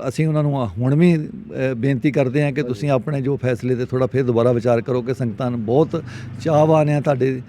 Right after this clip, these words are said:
Speaker 1: ਤੇ, ਤੇ ਇਸ ਕਰਕੇ ਜੇ ਫਿਰ by chance ਕੋਈ ਨਹੀਂ ਹੁੰਦਾ ਤਾਂ ਫਿਰ ਵੀ ਅਸੀਂ ਕੋਈ ਇਹੋ ਜਿਹੀ ਸ਼ਖਸੀਅਤ ਲੱਭਾਂਗੇ
Speaker 2: ਹੂੰ।
Speaker 1: ਜਿਹੜੀ ਪੰਥ ਪ੍ਰਵਾਨਿਤ ਹੋਵੇ,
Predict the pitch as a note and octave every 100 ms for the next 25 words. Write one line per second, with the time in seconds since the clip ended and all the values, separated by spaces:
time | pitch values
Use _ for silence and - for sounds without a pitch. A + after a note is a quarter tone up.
0 | - - - - C3+ C3+ B2+ - - D3+
1 | C#3+ D#3+ E3 C3 D#3+ D3+ D#3+ E3 E3 E3+
2 | C#3+ D#3 D#3 F3 - F3 D#3 F3 F3 D#3+
3 | D#3 D3+ D#3+ E3 E3+ E3 D3+ D#3+ D#3 C3+
4 | D3+ D3+ - B2 A#2 D#3+ D3+ C#3 C#3 D#3+
5 | D3 D3 - - - B2 E3 D#3 D#3 C#3+
6 | - D#3+ D3+ D3+ C#3+ D#3 C#3 C#3